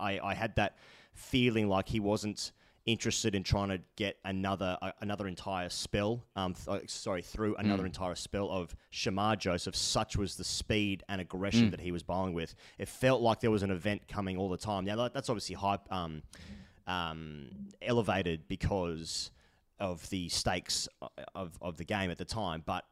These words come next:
Speaker 1: um, I just felt like Smith was not interested in just trying to get through four balls and take a single and drag it out for another eight, eight or nine overs. I thought he was gonna try and do it next over. So I guess that if, if that is true, <laughs> which it, of course,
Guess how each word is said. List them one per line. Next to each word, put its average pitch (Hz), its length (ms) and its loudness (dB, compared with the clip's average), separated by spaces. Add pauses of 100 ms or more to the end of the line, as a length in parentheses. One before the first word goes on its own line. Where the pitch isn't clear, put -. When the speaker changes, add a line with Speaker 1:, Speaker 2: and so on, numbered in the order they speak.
(120)
Speaker 1:
um, 85 340 -8
I 95 100 -2
just 117 220 -2
felt 127 240 2
like 98 340 0 (200)
Smith 117 420 0
was 104 240 0
not 107 240 2
interested 101 460 -4
in 90 80 -4
just 92 200 -4
trying 101 220 0
to 85 60 -8
get 95 180 -4
through 98 160 -2
four 95 260 -2
balls 90 240 -2
and 82 80 -12
take 98 140 -2
a 85 60 -8
single 95 340 -2
and 92 140 -6
drag 98 260 0
it 92 80 -2
out 92 160 -4
for 95 60 -8
another 90 340 -4
eight, 92 220 -4 (180)
eight 92 140 -2
or - 20 -4
nine 90 240 -2
overs. 104 400 -4
I 101 80 2
thought 101 320 0
he 104 80 -6
was 92 140 -4
gonna 90 100 -4
try 87 200 -4
and 80 60 -4
do 85 120 -2
it 69 60 -8
next 80 220 -8
over. 80 260 -2 (320)
So 95 340 4 (440)
I 101 60 2
guess 131 300 0
that 110 240 -2 (480)
if, - 200 0
if 151 180 2
that 107 140 6
is 104 160 6
true, 85 380 2 (280)
<laughs> - 280 2
which 90 180 -4
it, 82 160 -4
of - 120 -6
course, - 480 2